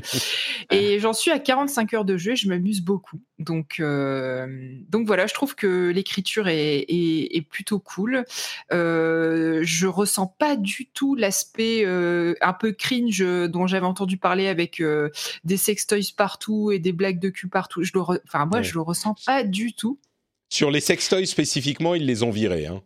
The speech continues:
Speaker 1: Les, ils ont mis un
Speaker 2: Ah,
Speaker 1: patch
Speaker 2: d'accord.
Speaker 1: pour enlever, alors ensuite les blagues, je suis sûr que c'est les mêmes, mais les sextoys <laughs> spécifiquement, ils en ont effectivement viré.
Speaker 2: Ouais, alors,
Speaker 1: Euh,
Speaker 2: il y, y en a un
Speaker 1: juste
Speaker 2: peu à droite à gauche, mais bon.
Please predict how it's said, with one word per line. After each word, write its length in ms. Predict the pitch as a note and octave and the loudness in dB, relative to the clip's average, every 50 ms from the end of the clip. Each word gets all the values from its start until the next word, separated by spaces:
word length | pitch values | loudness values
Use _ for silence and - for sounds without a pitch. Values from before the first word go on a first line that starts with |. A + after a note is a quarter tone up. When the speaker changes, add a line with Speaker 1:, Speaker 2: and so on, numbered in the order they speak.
| _ _ _ _ _ _ _ - | _ _ _ _ _ _ _ -4
Speaker 1:
Les, 240 | A#2 G#2 G#2 G#2 G2+ - | 0 0 0 0 0 -2
ils 200 | C#3 A2+ G2+ A#2 | -2 0 2 2
ont 80 | A#2 | 2
mis 180 | A#2 A2+ A#2+ B2 | 2 2 2 2
un 120 | D4 D#4+ | 2 2
Speaker 2:
Ah, 60 | D4+ A3+ | 4 2
Speaker 1:
patch 200 | A3 A3 - - | 2 0 2 2
Speaker 2:
d'accord. 280 | E3 D3+ G#3+ - - - | 2 2 0 -2 -2 0
Speaker 1:
pour 100 | - D#3+ | 2 2
enlever, 500 | D#3+ E3 D3+ C3 D3 E3 E3 E3 - - C3 B2 | 2 2 2 2 2 2 2 2 0 2 0 2
alors 240 | - B2 A#2 A2+ G2 | 4 4 4 4 2
ensuite 340 | A2 A#2+ A#2+ - D3+ B2+ - | 2 0 0 0 -2 -2 0
les 100 | C#3 B2 | 0 2
blagues, 240 | G#2 B2 C3 B2+ G#2 | 2 2 2 2 0
je 40 | - | -2
suis 100 | - G2+ | -2 0
sûr 140 | F#2 B2 A2 | 0 0 0
que 60 | - | 0
c'est 100 | - G#2 | 0 0
les 100 | F#2+ G2+ | 2 2
mêmes, 180 | B2 D3 D#3+ C#3 | 2 0 0 0
mais 80 | A2+ | 0
les 100 | G#2 G#2+ | 0 0
sextoys 360 | G#2 - A2+ G#2+ - - C#3 | 0 0 -2 -2 0 -2 -2
<laughs> 20 | - | -2
spécifiquement, 520 | - D3+ D3 - - A2+ A2 G#2+ B2+ C#3 | 0 -2 -2 -2 -2 -4 -2 0 0 0
ils 140 | C#3+ A#2+ G#2 | 0 0 0
en 80 | G2+ G2+ | 0 0
ont 60 | G2 | 0
effectivement 500 | G2+ G2+ - G#2+ - - A2+ G#2 G2+ G#2 | -2 -2 -4 -6 -4 -4 -2 -2 -2 -2
viré. 300 | F#2+ F2 D#2 C2+ A#1 _ _ _ _ _ _ _ _ _ _ _ _ - G#3 | -2 -4 -8 -8 -10 _ _ _ _ _ _ _ _ _ _ _ _ -2 0
Speaker 2:
Ouais, 100 | A3+ A3+ | 2 2
alors, 200 | F#3+ G3+ G3 G3 | 4 4 2 2
Speaker 1:
Euh, 60 | G3 F#3+ | 2 2
Speaker 2:
il 60 | G3 | 2
y, 40 | G3 | 2
y 40 | G#3 | 2
en 100 | G3+ G#3 | 2 4
a 40 | G3+ | 2
un 100 | G3+ G#3 | 2 2
Speaker 1:
juste 160 | F#3+ G3 A#3 | 0 0 2
Speaker 2:
peu 60 | A#3 | 2
à 60 | G#3+ F#3 | 2 2
droite 220 | G#3 F#3+ G3 F#3+ | 2 0 2 0
à 80 | G#3+ G#3 | 0 0
gauche, 260 | C4+ C#4 C#4 C#4 G#3+ | 0 -2 -2 -2 -4
mais 200 | F#3 D#3 C#3 C3+ | -4 -4 -4 -6
bon. 180 | C#3 - - | -8 -12 -16